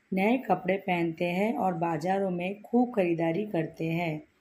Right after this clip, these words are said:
माँ दुर्गा ने दस दिन या दस रातों तक महिषासुर से युद्ध किया और उन-, उसका वध किया था।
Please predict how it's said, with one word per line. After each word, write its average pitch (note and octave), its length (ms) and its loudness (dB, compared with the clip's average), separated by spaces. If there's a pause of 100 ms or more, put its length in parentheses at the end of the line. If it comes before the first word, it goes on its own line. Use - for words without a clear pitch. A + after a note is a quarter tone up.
(680)
माँ F3 220 0
दुर्गा E3+ 320 0
ने A3+ 380 0 (360)
दस B3 260 4
दिन F#3+ 560 0
या F3+ 100 0
दस G#3+ 340 0
रातों F3 340 4
तक F#3+ 280 -2 (180)
महिषासुर F#3 920 0 (380)
से G3+ 260 4
युद्ध G3 360 0
किया F#3 280 2
और A3+ 560 -2 (240)
उन-, F3 260 -6 (480)
उसका A#3 580 -4 (100)
वध F3 180 6 (100)
किया D#3+ 280 -2
था। D#3 380 -6